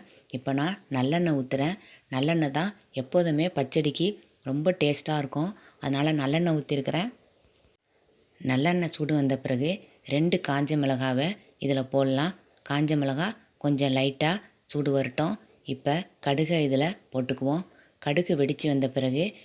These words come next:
நம்ம வச்சிருக்கிற வெங்காயத்தையும் பூண்டையும் இதுல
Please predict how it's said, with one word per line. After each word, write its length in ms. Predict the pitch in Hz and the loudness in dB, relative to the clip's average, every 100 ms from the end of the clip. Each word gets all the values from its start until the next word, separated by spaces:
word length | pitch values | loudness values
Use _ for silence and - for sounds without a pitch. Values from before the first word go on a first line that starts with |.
| - | -14
நம்ம 260 | 139 135 131 | -4 -2 0
வச்சிருக்கிற 420 | 127 160 156 143 156 196 - _ - | 0 -2 0 0 0 -4 -14 _ -4
வெங்காயத்தையும் 840 | 139 147 175 165 151 135 135 196 - _ _ _ _ _ _ | 0 2 2 2 0 0 0 -2 -6 _ _ _ _ _ _
பூண்டையும் 480 | 143 160 151 147 175 214 - | 0 2 4 4 2 -2 -12
இதுல 200 | 139 131 | -6 -2